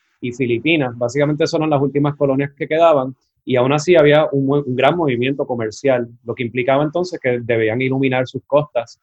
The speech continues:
Ese faro también es una presencia política, que implica que si hay soldados en este faro, o si hay alguien que pueda avisarle a los soldados, pues también puede haber entonces una respuesta militar, un poco pensando en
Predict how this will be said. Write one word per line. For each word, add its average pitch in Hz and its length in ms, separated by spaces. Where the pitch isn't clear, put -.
Ese 139 300
faro 151 240
también 147 580
es 123 120
una 139 180
presencia 135 840
política, 131 800
que 127 80
implica 131 420
que 120 360
si - 240
hay 113 140
soldados 135 560
en 123 80
este 120 180
faro, 139 400
o 117 200
si 123 120
hay 120 100
alguien 131 200
que 135 100
pueda 120 280
avisarle 123 460
a 123 40
los 127 140
soldados, 127 580
pues 120 140
también 120 240
puede 135 140
haber 139 160
entonces 143 360
una 127 160
respuesta 131 440
militar, 120 420
un 110 100
poco 123 240
pensando 135 720
en 120 460